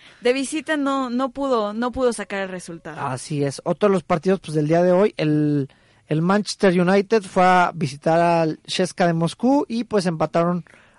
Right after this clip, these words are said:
Speaker 2: a un golecito. Eh, en, ya en España, el Atlético de Madrid le gana cuatro cero al Astana, que es un equipo de los más, este,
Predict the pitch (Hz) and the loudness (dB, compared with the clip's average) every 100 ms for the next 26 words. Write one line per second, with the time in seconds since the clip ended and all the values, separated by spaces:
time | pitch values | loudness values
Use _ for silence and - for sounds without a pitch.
0 | - 147 165 175 196 220 220 262 - - | -4 0 0 2 2 2 2 -2 -2 0
1 | 302 - _ _ _ _ _ 160 160 165 | 0 -2 _ _ _ _ _ 0 2 2
2 | 156 - 151 147 143 175 185 202 - 233 | 0 -2 -2 0 0 2 2 0 2 2
3 | 226 247 240 - 180 170 156 170 196 190 | 4 2 0 0 0 0 -2 -6 -2 0
4 | 190 185 190 214 180 151 160 165 - 185 | 2 0 0 -2 -2 0 0 -2 -2 2
5 | 240 - 202 165 190 196 202 - _ _ | 2 2 -2 2 2 2 0 -6 _ _
6 | _ 143 139 - 190 208 226 240 233 127 | _ -8 -6 -4 0 0 0 -4 -6 -8
7 | 127 139 135 165 151 131 127 131 131 135 | -6 -8 -8 -8 -6 -4 -4 -8 -8 -8
8 | - - 131 117 | -12 -12 -10 -12